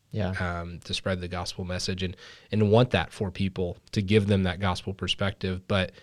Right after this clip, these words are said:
Speaker 2: it also is motivating in the sense that, like, it's a picture of true sacrifice. You know, somebo-, someone laying down their life, you know, for not only a friend, <laughs> you know,
Speaker 1: Yeah.
Speaker 2: but somebody in one sense that's an enemy.
Speaker 1: Mm-hmm.
Speaker 2: You know, somebody that,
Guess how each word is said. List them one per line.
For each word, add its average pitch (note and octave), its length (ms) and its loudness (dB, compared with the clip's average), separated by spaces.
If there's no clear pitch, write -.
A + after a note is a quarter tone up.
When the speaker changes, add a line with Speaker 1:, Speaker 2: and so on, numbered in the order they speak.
Speaker 2:
it A2 120 4
also A#2 520 8
is F#2+ 400 2
motivating G2+ 720 6
in F2 120 -2
the F2 80 -4
sense F2+ 400 -4
that, - 120 -6
like, F#2+ 240 -4
it's - 160 -6
a F#2+ 40 -6
picture - 440 2
of F#2+ 120 0
true F2+ 160 -6
sacrifice. - 840 -8
You F#2+ 100 -2
know, G2 60 2
somebo-, G#2+ 520 4
someone G#2+ 360 4
laying G2 260 4
down F#2+ 200 2
their F#2+ 120 0
life, F#2 440 2
you F#2+ 160 -4
know, E2+ 280 -4
for F2+ 400 2
not G2+ 200 2
only G#2 260 4
a F#2 60 0
friend, A2 500 0
<laughs> D3 140 6
you C3 220 4
know, G#2+ 140 4
Speaker 1:
Yeah. G#2+ 100 2
Speaker 2:
but G2+ 80 0
somebody G#2 400 4
in G2 120 0
one G#2+ 180 0
sense G2+ 260 -2
that's F#2+ 220 -2
an F#2 100 0
enemy. A#2 420 0
Speaker 1:
Mm-hmm. A2+ 340 -2
Speaker 2:
You G2+ 100 0
know, F#2+ 140 0
somebody G2+ 400 2
that, F#2+ 300 0